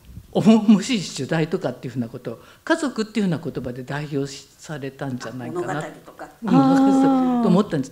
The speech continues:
Speaker 1: 思ったんですけど、
Speaker 3: はい。
Speaker 1: どうでしょう？
Speaker 3: そうですね。え、そうなのかな。えっと、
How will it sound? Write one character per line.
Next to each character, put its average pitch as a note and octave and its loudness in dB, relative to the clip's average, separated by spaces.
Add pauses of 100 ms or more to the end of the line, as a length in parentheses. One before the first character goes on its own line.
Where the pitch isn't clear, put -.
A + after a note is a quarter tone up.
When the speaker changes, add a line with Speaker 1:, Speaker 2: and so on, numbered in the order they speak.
Speaker 1:
思 D3 -4
っ D#3+ -8
た - -12
ん A#2+ -8
で A#2+ -14
す - -18
け C#3 -12
ど、 A#2 -12
Speaker 3:
は A3 2
い。 G#3 4
Speaker 1:
ど F3 2
う - -2
で D#3 -2
し - -10
ょ - -12 (720)
う？ G3 -6
Speaker 3:
そ - 2
う C4 6
で G3+ 4
す - -2
ね。 F#3+ 4
え、 - 0
そ D4 2
う B3 -2
な G#3 -4
の G3 -4
か G3 -2
な。 F#3+ 0
え G#3+ 4
っ - 2
と、 G3 4